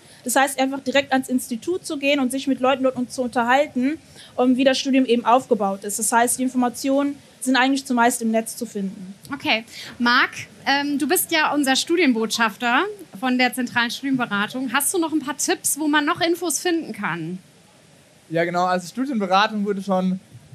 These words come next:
Speaker 3: angesprochen, aber, ähm, oft das, was man auf der Homepage findet, sind halt so formelle Formulierungen und nicht zwingend so lebhaft, dass man sich jetzt krass einen Studieninhalt vorstellen kann.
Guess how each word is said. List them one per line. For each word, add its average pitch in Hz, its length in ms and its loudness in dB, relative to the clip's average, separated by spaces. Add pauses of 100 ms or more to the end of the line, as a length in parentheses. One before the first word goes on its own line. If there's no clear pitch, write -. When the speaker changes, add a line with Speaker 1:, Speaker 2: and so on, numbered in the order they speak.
(600)
Speaker 3:
angesprochen, 226 760 4
aber, 196 640 4 (500)
ähm, 180 500 6
oft 220 300 4
das, 190 160 6
was 202 140 2
man 196 100 6
auf 190 140 6
der 175 120 4
Homepage 190 460 6
findet, 190 540 6 (640)
sind 175 260 6
halt 180 160 6
so 175 280 8 (420)
formelle 165 560 6
Formulierungen 160 760 4
und 160 300 0
nicht 190 280 6
zwingend 180 260 4
so 185 120 6
lebhaft, 185 400 4
dass 190 80 2
man 180 120 2
sich 165 120 -2
jetzt 165 180 0
krass 180 200 4
einen 180 80 0
Studieninhalt 160 640 2
vorstellen 160 440 4
kann. 160 320 2